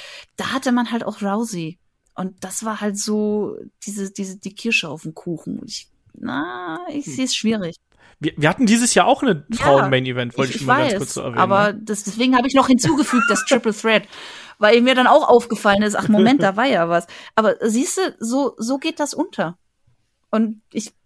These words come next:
Speaker 1: ja, ich, ich sehe das echt nicht kommen, dass wir noch mal an den, den hohen Punkt kommen irgendwie. Also gefühlt, nee.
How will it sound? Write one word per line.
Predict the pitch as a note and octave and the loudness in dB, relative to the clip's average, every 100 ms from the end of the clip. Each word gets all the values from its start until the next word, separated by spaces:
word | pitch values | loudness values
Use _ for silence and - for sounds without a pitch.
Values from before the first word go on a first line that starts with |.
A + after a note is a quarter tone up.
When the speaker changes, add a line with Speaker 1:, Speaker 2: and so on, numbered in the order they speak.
| _ _ _ _ | _ _ _ _
Speaker 1:
ja, | - G3+ A#3 C4+ D#4 D4+ | -10 -2 0 2 0 -4
ich, | - - | -6 -10
ich | - A3 | -8 -8
sehe | G3+ A#3+ | -4 -2
das | C#4 C4 | -2 -6
echt | - A#3+ - | -8 -8 -6
nicht | C4+ | -8
kommen, | - B3 B3 | -6 -4 -4
dass | A3+ | -4
wir | A#3+ | -4
noch | A3+ G#3+ | -4 -2
mal | A3 | -4
an | A3 G#3 G3+ - | -4 -6 -6 -6
den, | A3 B3 B3 B3 A#3 A3+ | -4 -2 0 -2 -4 -6
den | A3+ A#3 A3+ - A3 | -4 0 -2 -2 -6
hohen | A#3 A3+ G#3+ | -4 -2 -2
Punkt | G#3+ G3+ G3+ | -4 -8 -10
kommen | - E3 F3 | -14 -14 -14
irgendwie. | - - G3 G3+ G#3 | -14 -12 -12 -12 -10
Also | G#3+ G#3 G#3+ | -10 -10 -12
gefühlt, | - G#3 A3+ A3+ A#3 | -12 -10 -8 -6 -6
nee. | G3 E3+ | -8 -8